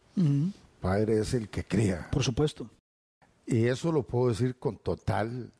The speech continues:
Speaker 2: transparencia y lucidez. Eh, Luis Chang me enseñó lo que es ser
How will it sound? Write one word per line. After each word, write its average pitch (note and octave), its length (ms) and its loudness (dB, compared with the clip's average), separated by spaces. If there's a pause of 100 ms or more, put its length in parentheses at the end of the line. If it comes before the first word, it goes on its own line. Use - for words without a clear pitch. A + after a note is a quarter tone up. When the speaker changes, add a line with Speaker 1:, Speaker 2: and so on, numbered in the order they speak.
(100)
Speaker 2:
transparencia G#2+ 1040 -2
y G2+ 60 0
lucidez. F2 840 -4 (800)
Eh, F2 160 2
Luis F#2+ 240 0
Chang A2 260 0
me A2 80 0
enseñó F#2 560 -4
lo F2+ 180 -4
que F2+ 240 -2
es F2+ 80 0
ser F2+ 320 0